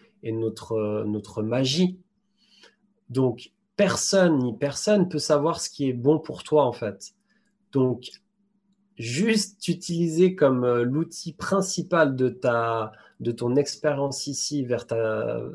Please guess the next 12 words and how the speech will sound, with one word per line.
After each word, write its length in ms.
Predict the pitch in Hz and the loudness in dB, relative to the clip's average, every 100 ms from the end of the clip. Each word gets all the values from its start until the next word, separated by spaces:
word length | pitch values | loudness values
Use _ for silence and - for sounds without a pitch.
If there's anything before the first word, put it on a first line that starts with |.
| 120 | -10
ta 80 | 107 | -4
vérité, 440 | 110 107 110 214 | -2 -2 0 0
parce 240 | 240 127 - | 0 -4 -6
qu'au 120 | 120 | -8
final, 580 | 107 135 139 165 123 - - - | -6 0 2 4 2 -2 -18 -18
ce 120 | - | -4
que 80 | 127 | 0
moi 220 | 127 143 | 4 2
je 140 | - - | 2 0
pense, 440 | 160 151 - - _ _ _ _ _ | 2 2 -2 -12 _ _ _ _ _
euh, 520 | 117 117 113 113 113 110 - _ _ - | -2 2 2 0 -2 -8 -14 _ _ -10
va, 320 | 117 120 - | 0 0 -2